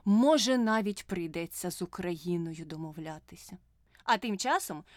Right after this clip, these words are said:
оцих якоби полонених годують бутірами у нас, лікують в наших госпіталях. І нічого, ті якоби полонені себе нормально почувають. Тому запам'ятайте,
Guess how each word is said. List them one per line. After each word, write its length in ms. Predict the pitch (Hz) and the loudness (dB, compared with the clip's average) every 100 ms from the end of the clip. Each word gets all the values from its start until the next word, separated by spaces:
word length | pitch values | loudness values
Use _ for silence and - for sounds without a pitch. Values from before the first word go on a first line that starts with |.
| - | -4
оцих 420 | 214 - 220 - - | -4 0 -2 -2 -8
якоби 640 | - 175 190 170 185 160 165 | -8 0 2 2 -2 -4 -6
полонених 840 | - 208 208 208 269 392 262 143 - _ - | -2 0 2 2 2 2 2 -2 -10 _ -2
годують 640 | 196 190 233 196 170 - _ _ - | 2 2 2 2 0 -4 _ _ -12
бутірами 760 | 180 302 381 302 294 277 269 262 | -2 0 2 4 4 2 2 -2
у 160 | 240 | 0
нас, 480 | 226 220 220 - - _ - | 0 0 -2 -6 -12 _ -6
лікують 800 | 170 196 - 220 320 294 285 - | 2 2 4 2 4 4 2 2
в 40 | |
наших 320 | 240 247 269 | 2 2 0
госпіталях. 960 | 220 165 240 - - 214 202 185 180 - - | -2 -2 -2 -4 -6 -4 -2 -2 -4 -10 -6
І 320 | 214 208 180 - - | 2 2 2 -2 -6
нічого, 360 | 214 214 247 196 | -2 0 2 2
ті 120 | 202 | 4
якоби 360 | 202 208 202 202 | 2 2 2 2
полонені 540 | 214 214 214 277 269 | 2 4 4 4 2
себе 380 | - 180 190 185 - - | 0 2 2 2 -2 -2
нормально 500 | 196 190 233 262 226 | 0 4 2 2 -2
почувають. 680 | 214 233 190 156 131 - - - | -4 -2 2 0 0 -12 -20 -10
Тому 320 | - 190 208 | 0 2 4
запам'ятайте, 880 | 180 185 214 233 208 156 131 - - | 2 0 0 0 0 -2 -2 -10 -14